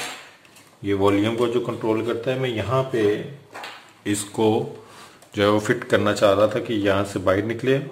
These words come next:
और मैं इसके ऊपर यही लगा दूँ, ये फिट, और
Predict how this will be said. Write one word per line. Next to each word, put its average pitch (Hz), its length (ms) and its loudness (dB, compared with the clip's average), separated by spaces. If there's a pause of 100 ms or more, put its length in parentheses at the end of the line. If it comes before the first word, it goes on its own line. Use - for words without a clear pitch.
और 104 220 0
मैं 104 120 -2
इसके 98 240 -6
ऊपर 117 400 -6 (680)
यही 110 220 2
लगा 104 300 4
दूँ, 120 160 0 (1600)
ये 104 80 -4
फिट, - 280 -8 (600)
और 98 420 0